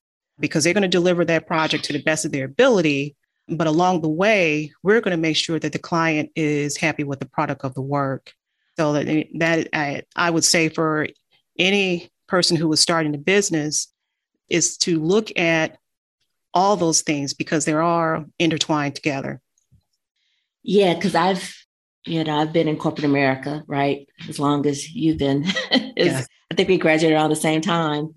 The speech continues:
Speaker 1: Right.
Speaker 2: And I've seen where values are,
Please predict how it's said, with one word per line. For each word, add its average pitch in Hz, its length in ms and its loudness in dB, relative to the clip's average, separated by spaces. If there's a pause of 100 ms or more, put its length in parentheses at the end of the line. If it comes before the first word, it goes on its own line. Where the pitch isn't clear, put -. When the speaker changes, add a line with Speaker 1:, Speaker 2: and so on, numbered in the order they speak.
(100)
Speaker 1:
Right. 156 360 0
Speaker 2:
And 156 800 2
I've 165 300 2
seen 156 800 -2
where 143 680 -2 (140)
values 139 880 0
are, 131 560 -2